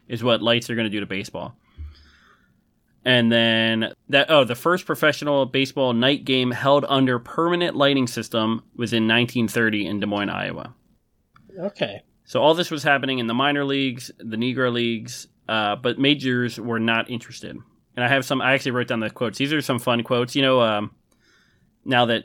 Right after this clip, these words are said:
Speaker 1: we're, like, what, a hundred years later, and we can, like, laugh at these people for being so wrong. Here's
Speaker 2: Yeah,
Speaker 1: some
Speaker 2: like we do with Mike.
Speaker 1: <laughs> Yeah.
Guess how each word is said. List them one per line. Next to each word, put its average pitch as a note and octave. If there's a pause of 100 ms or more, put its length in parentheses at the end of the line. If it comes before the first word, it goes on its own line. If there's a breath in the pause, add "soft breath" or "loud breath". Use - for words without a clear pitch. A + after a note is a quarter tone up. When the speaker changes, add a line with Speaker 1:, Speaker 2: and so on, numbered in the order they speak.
Speaker 1:
we're, A#2
like, G#2
what, G#2+
a F#2+
hundred G#2+
years G#2+
later, G#2+
and A2
we G#2+
can, G2+
like, G2+
laugh G#2
at A2
these A2+
people A#2+
for B2
being A2
so A2
wrong. G2+ (800)
Here's A#2+
Speaker 2:
Yeah, C3+
Speaker 1:
some B2
Speaker 2:
like C3
we C#3+
do C3+
with D3
Mike. C3+ (100)
Speaker 1:
<laughs> B2+
Yeah. D3